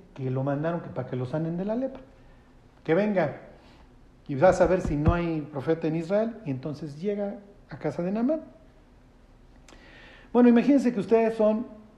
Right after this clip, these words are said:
muy buenos haciendo chocolate caliente. Ajá. Y el más grande productor de chocolate, comerciante de chocolate en el planeta,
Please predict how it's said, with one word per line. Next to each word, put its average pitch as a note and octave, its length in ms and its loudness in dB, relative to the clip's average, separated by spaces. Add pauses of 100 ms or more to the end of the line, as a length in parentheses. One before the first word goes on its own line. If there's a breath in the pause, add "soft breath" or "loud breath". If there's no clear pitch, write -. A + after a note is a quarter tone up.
(220)
muy G3+ 160 0
buenos G#3 260 0
haciendo F#3 300 -2
chocolate E3+ 480 2
caliente. D3+ 520 -2 (600)
Ajá. D#3 300 -4 (1500 soft breath)
Y G#3 360 -2
el G3+ 120 0
más C4 240 6
grande A#3+ 300 2
productor A#3 640 2 (720)
de D3 140 2
chocolate, F3 580 4
comerciante F3+ 640 4
de C#3 160 0
chocolate D3+ 440 4
en C#3 100 2
el C3+ 100 0
planeta, G3+ 600 2